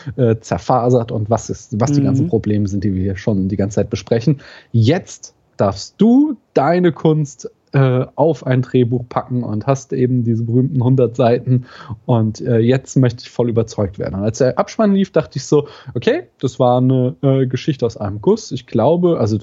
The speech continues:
Speaker 1: hatte genug, äh, Fanservice, aber ich glaube, man konnte sie auch verstehen ohne diesen Fanservice. Und dann in diesem Gespräch mit den Kindern, wo dann eben meine Tochter mit, äh, jetzt fast schon sechs Büchern, also wir stecken mitten im sechsten Band,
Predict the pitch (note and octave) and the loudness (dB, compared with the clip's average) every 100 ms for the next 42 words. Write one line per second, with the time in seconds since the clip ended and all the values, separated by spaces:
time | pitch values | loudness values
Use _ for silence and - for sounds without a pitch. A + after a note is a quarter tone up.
0 | B2 G#2+ A#2 A#2 A2+ A#2 - - - - | -6 -4 -2 0 0 -2 -6 -10 -6 -6
1 | G#2+ D3+ E3+ F#3+ F3+ E3+ E3 - A#2 A2 | -4 -2 -2 0 2 2 0 -2 -2 -2
2 | A#2+ B2 C3+ A#2+ A#2 A#2+ C3 B2+ A2 A2+ | 0 2 2 0 -2 0 0 0 0 -2
3 | G#2+ A2 - G#2 - B2 A#2+ B2 B2 C#3 | -2 -4 -6 -10 -4 0 0 0 2 4
4 | D#3+ F3+ E3+ F3 F3+ - E3 F3+ - F#3 | 4 2 0 -2 -4 -4 -2 -2 0 2
5 | F3+ F#3+ - - - - - - D#3 D3+ | 2 -2 -4 -20 -20 -20 -8 2 4 4
6 | C#3 C3+ C#3+ D3 _ - F3 G3+ F#3+ D#3+ | 2 0 -2 -2 _ -8 -2 0 2 2
7 | C#3+ - G#3+ - B2+ B2 - B3+ E3 B2+ | 0 0 -2 0 0 -2 0 0 2 2
8 | D#3+ F3 C#3 C#3+ C#3+ C3+ C3+ B2 A#2 A#2 | 0 -2 0 2 2 0 0 0 2 0
9 | C3 A#2+ A2+ A2 G#2+ G#2+ D#3 E3 - G#3+ | 0 0 0 0 -4 -4 -4 -4 -4 0
10 | D3+ B2+ B2+ - D#3 B2+ A#2 A#2+ A2 - | 2 0 -2 -8 -2 2 2 2 0 -2
11 | - - - A2+ - - A2+ A#2 - - | -10 -12 -4 -4 -4 -6 -4 -4 -4 0
12 | E3 G3 E3 G#2+ G2+ - C3+ C3 C#3 C#3 | 0 0 -2 -2 -4 -6 -2 0 0 2
13 | C#3 C#3 C#3 - C3 C#3 C3+ | 2 2 -2 -4 0 0 -2